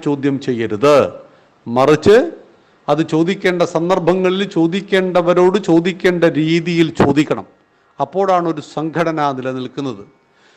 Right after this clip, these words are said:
സംഘടനയുടെ തീരുമാനങ്ങൾ എല്ലായ്പ്പോഴും നൂറ് ശതമാനം സംഘടനാ ആദർശത്തെ ഉൾക്കൊണ്ടവരുടെ താല്പര്യത്തിന്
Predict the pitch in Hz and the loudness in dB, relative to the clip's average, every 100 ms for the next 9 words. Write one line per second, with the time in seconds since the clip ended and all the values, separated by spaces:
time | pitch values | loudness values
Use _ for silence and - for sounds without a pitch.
0 | _ - 196 208 202 220 220 220 208 185 | _ -4 -2 0 0 0 0 0 0 -2
1 | 196 196 190 190 185 185 175 180 190 190 | -4 0 0 0 -2 0 -2 2 2 2
2 | 190 185 180 175 170 185 196 - 180 180 | 0 0 0 0 0 0 -2 -4 -4 -2
3 | 180 175 175 165 - 170 175 180 180 170 | 0 0 -2 -4 -4 -2 0 0 0 2
4 | 165 170 - 165 - 165 165 170 180 180 | 2 0 -4 -8 -2 2 2 2 -2 2
5 | 170 165 165 165 165 151 - - _ 156 | 0 2 2 4 4 4 -2 -20 _ 2
6 | 165 165 185 175 180 180 175 | 2 2 2 2 0 0 2